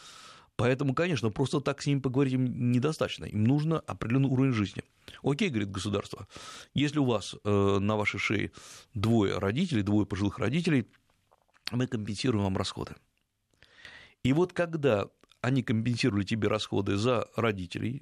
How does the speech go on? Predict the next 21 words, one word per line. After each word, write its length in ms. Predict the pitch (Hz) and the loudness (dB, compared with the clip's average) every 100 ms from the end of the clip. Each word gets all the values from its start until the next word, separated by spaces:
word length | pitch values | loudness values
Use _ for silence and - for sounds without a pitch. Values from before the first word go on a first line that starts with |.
| - | -4
за 220 | 104 160 | 0 0
детей, 520 | 170 143 - 95 151 _ - - - - _ | 0 -2 -2 -4 -4 _ -20 -20 -20 -20 _
у 60 | 107 | -2
тебя 180 | 139 254 | 2 2
еще 160 | 233 | 2
остаются 340 | 143 190 214 - | 0 0 0 0
деньги 360 | 113 104 92 | 2 0 0
какие-то. 640 | 107 82 - - - - - _ _ - - - - _ _ _ | -6 -8 -8 -12 -14 -18 -20 _ _ -20 -20 -20 -20 _ _ _
И, 480 | 139 139 131 123 113 - | 0 4 6 4 2 0
э, 280 | 113 110 104 98 - | 4 6 4 0 -12
м, 540 | 95 95 101 92 - - _ - 147 | -8 -6 -6 -6 -10 -12 _ -20 -6
ты 160 | - 180 | 0 0
с 100 | - | 2
этих 220 | 117 113 | 0 0
денег, 500 | 147 226 113 - - _ - - - _ - | 0 0 -2 -6 -16 _ -20 -20 -20 _ -6
э, 300 | - 104 104 | -2 0 0
я 140 | 113 107 | 0 0
щас 160 | 98 | 0
в 20 | |
рублях 280 | 113 117 95 | 0 2 -2
скажу, 360 | - 135 208 | -2 -2 -2